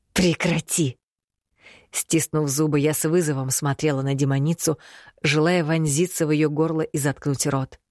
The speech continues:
"Ты ничем не лучше Нейта, поэтому и простила". "Замолчи!" Лилит с нежностью посмотрела на меня,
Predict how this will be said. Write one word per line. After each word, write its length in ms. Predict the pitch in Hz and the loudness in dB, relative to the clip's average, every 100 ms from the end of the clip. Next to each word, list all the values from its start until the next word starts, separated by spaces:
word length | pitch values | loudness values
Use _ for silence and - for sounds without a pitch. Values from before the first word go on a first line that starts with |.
| _ _ _ _ - - - - - _ | _ _ _ _ -20 -18 -16 -14 -18 _
"Ты 120 | 269 | 0
ничем 380 | 254 240 277 247 | 0 2 0 0
не 100 | 240 | 0
лучше 360 | 240 240 - | 0 -4 -4
Нейта, 580 | 208 185 143 139 - 151 - _ _ _ _ | -2 -2 -4 -8 -12 -14 -14 _ _ _ _
поэтому 640 | 226 233 302 - 151 151 - | 0 2 -2 -6 -8 -10 -6
и 80 | 180 | -4
простила". 680 | 196 160 - - 139 139 - _ _ _ _ _ _ _ _ | -2 -4 -4 -6 -6 -6 -8 _ _ _ _ _ _ _ _
"Замолчи!" 960 | - 208 180 180 208 202 - 247 185 147 _ _ _ _ _ _ _ _ _ _ | -2 2 2 2 2 0 0 0 -2 -4 _ _ _ _ _ _ _ _ _ _
Лилит 420 | 170 170 165 175 | 2 2 0 -2
с 140 | - 170 | -2 0
нежностью 640 | 165 170 147 139 - 147 | 0 0 -2 -4 -4 -4
посмотрела 600 | - - 147 - 160 147 | -4 -2 -4 -2 -2 0
на 140 | 135 | -2
меня, 320 | 131 135 135 | -2 -2 -4